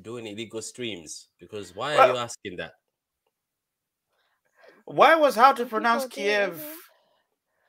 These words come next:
Speaker 3: Like,
Speaker 2: number
Speaker 3: uh,
Speaker 2: six?
Speaker 3: because they
Speaker 1: Uh, no,
Speaker 3: wanted to
Speaker 1: no,
Speaker 3: make
Speaker 1: no.
Speaker 3: sure that when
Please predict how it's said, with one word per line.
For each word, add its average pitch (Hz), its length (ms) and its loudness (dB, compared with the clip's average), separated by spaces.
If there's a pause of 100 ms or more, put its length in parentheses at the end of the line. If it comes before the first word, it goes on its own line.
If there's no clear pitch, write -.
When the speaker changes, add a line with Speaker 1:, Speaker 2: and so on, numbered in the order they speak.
(800)
Speaker 3:
Like, 349 160 0
Speaker 2:
number 160 200 2
Speaker 3:
uh, - 40 -6 (120)
Speaker 2:
six? - 460 -18 (2250)
Speaker 3:
because 247 320 -14
they 247 100 -6
Speaker 1:
Uh, - 20 -4
no, 190 100 2
Speaker 3:
wanted 247 200 -10
to - 80 -12
Speaker 1:
no, 208 100 6
Speaker 3:
make 247 100 -4
Speaker 1:
no. 285 140 6
Speaker 3:
sure 269 160 0
that 233 220 2
when 233 100 0